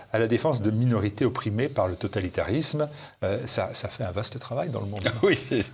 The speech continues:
Speaker 2: c'est, c'est beaucoup. On s'est surtout intéressé toujours dans cet esprit un peu chrétien, euh, aux,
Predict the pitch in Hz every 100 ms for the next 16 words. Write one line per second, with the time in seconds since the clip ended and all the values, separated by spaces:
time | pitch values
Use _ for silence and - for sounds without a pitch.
0 | - - - - 113 - - - - 104
1 | 120 - 80 95 101 110 - 120 127 -
2 | - - 104 104 104 98 - 123 123 113
3 | 98 123 82 73 80 87 78 87 65 76
4 | - - 92 73 - - 90 78 110 127
5 | 120 - - - - _ 85 82 76 78